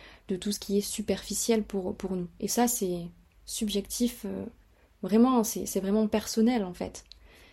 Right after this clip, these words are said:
C'est se détacher de tout ce qui est à l'extérieur de nous. C'est se détacher aussi d'une certaine manière du matériel.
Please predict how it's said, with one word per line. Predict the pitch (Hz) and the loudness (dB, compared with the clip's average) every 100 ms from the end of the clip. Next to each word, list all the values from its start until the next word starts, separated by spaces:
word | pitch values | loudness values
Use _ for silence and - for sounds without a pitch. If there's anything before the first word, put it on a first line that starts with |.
| _ | _
C'est | - - - 196 190 | -6 -2 4 4 4
se | 190 | 2
détacher | 208 214 220 214 | 4 6 4 2
de | 240 | 2
tout | 202 233 | 2 0
ce | 226 | -2
qui | - | -2
est | 185 | 0
à | |
l'extérieur | 185 214 220 - 190 180 175 202 220 214 | 4 2 2 -4 -4 -4 0 2 2 0
de | 190 | -4
nous. | 185 170 - _ _ - _ _ | -6 -8 -14 _ _ -20 _ _
C'est | - 202 | -4 0
se | 196 | 2
détacher | 196 196 196 240 | 2 2 2 2
aussi | 233 | 2
d'une | 196 190 | -2 -2
certaine | 185 196 185 | -2 -4 -4
manière | 180 226 214 | 0 0 0
du | 165 | -4
matériel. | 165 196 233 226 240 | -6 -2 0 2 2